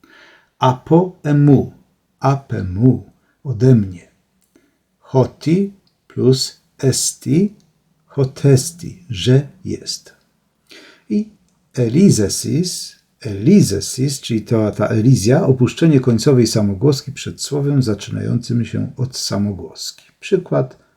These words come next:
alla plus u, allu. To jest takie jeszcze podsumowanie. Teraz to końcówki w, y, w tabeli i cel elizji, czyli ułatwienie wymowy, płynność języka, metahymon, methymon,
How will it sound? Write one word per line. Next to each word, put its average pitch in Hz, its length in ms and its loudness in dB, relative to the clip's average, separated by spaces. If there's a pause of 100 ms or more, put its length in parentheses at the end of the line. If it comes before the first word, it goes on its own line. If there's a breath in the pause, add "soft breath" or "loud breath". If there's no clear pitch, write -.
(140)
alla 139 520 0
plus - 500 -12
u, 143 200 -2 (260)
allu. - 340 -8 (100)
To - 120 -6
jest 135 120 -4
takie 131 220 -4
jeszcze 98 220 -8
podsumowanie. - 720 -12 (800 loud breath)
Teraz 208 320 0
to 135 120 2
końcówki 135 580 4
w, 98 200 -8
y, 110 280 -2
w - 80 -18
tabeli 131 640 2 (460 soft breath)
i 123 360 0
cel 170 340 2
elizji, 104 520 -2
czyli 113 260 -6
ułatwienie 120 500 0
wymowy, 107 400 0
płynność 104 540 -4
języka, 110 640 0 (460 soft breath)
metahymon, 123 920 0 (120)
methymon, 139 760 2